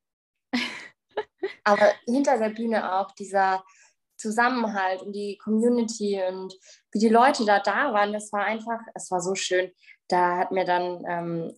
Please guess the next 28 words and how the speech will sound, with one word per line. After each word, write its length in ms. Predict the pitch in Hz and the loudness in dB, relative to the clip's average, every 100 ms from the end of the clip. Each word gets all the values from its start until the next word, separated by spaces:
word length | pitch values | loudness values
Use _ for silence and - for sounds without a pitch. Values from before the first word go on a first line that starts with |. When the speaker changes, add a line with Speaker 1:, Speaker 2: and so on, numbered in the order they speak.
| - | -8
Speaker 2:
Reggiane, 640 | 170 196 190 190 190 214 | 0 0 4 4 4 4
ich 120 | 180 - | 2 -4
weiß 140 | - | -8
nicht, 160 | 151 - | -8 -6
ich 80 | - | -4
weiß 140 | 165 | 0
nicht, 100 | 170 | 2
ob 60 | 165 | 0
ich's 120 | 147 | -2
richtig 260 | 165 160 156 | -6 0 2
ausspreche, 400 | 180 - 170 - | 2 -2 -8 -2
die 20 | |
kennst 240 | 196 185 | -2 -2
du 40 | - | -10
bestimmt 300 | - 170 170 | -8 -2 0
auch, 200 | 190 - | 0 0
Da 120 | 170 | -2
Silva 460 | - 226 247 226 220 | 2 4 4 4 2
war 140 | 220 | 0
da, 140 | 214 214 | -2 -2
da. 340 | 214 220 220 - | -4 -4 -8 -4
Speaker 1:
Mhm. 340 | 220 226 247 _ _ _ - | -2 0 -2 _ _ _ -6
Speaker 2:
Und, 360 | 180 180 180 175 | 0 0 0 -2
ähm, 260 | 170 170 175 | -2 -2 -2
die 100 | 180 | -2
hat 100 | 190 | 2
mir 140 | 180 | 4
dann, 500 | 175 175 175 - - | 4 2 0 -6 -12